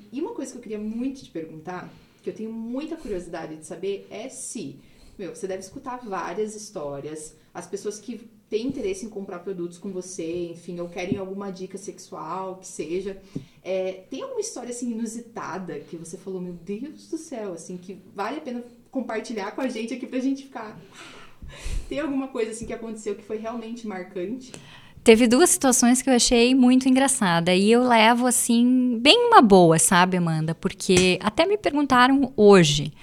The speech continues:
Speaker 2: tava conversando com uma amiga minha, ela, a gente comentou sobre a quest-, essa questão do, do homem tá sempre cantando a mulher e tentando, e, enfim, aquela, aquela coisa masculina mesmo, né?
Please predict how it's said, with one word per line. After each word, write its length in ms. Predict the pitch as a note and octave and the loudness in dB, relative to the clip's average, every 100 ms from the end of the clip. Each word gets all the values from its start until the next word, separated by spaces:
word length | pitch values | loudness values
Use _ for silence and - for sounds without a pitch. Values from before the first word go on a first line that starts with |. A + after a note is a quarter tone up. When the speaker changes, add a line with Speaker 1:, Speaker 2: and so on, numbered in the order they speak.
| - - | -20 -2
Speaker 2:
tava 160 | F3+ F3 | 0 2
conversando 400 | F3+ F3 F3+ F3 | 2 0 -2 0
com 80 | |
uma 60 | F#3 | 0
amiga 240 | F3 E3+ | 2 2
minha, 340 | E3 E3 F#3+ G3+ - - - - - | 0 2 2 0 -6 -18 -20 -16 -2
ela, 440 | F3 F#3 F#3 F3+ | 2 4 2 2
a 100 | F3 | 2
gente 240 | F3 G3 | 2 2
comentou 320 | - G#3+ G#3+ A3+ | 4 6 6 4
sobre 160 | A#3 | 2
a 40 | C4+ | 0
quest-, 280 | D4 - - | -2 -4 -4
essa 180 | A#3+ - | 0 0
questão 720 | A#4+ - D#4+ F4+ F4+ A#3+ G3 F3+ | 0 4 6 6 8 6 4 -2
do, 220 | - F#3+ | -6 -6
do 260 | F3+ G#3 A3 | 2 6 12
homem 440 | G3 G#3+ C4 G3+ | 12 12 12 12
tá 140 | F#3 G3+ | 4 2
sempre 320 | - A3 A#3+ | 2 0 -2
cantando 540 | - A3 G#3 G#3 G#3+ A3+ | 0 0 2 2 4 4
a 20 | |
mulher 540 | G#3 E3+ D#3 A3 A3 | 4 4 8 10 8
e 100 | E4+ | 6
tentando, 960 | - G4+ D4 A#3 G3+ C4 C4 A3 F#3 F3 | 4 4 6 6 8 8 8 6 4 4
e, 220 | F3 - - - - - | 2 -2 -12 -18 -10 6
enfim, 480 | C#4 - A#3 D#3 F3+ | 6 8 6 6 2
aquela, 340 | G3+ A#3+ B3 - G#3+ | 2 6 6 6 6
aquela 300 | A3 A#3+ B3 - - - | 6 2 0 -2 -20 2
coisa 320 | A#3+ A#3+ A#3+ - | 4 4 0 4
masculina 680 | A3+ A#3+ - A3 G#3+ G3 E3+ | 6 6 4 6 6 6 4
mesmo, 320 | D#3 D3+ D#3 | 2 2 2
né? 300 | D#3+ A3+ | 6 6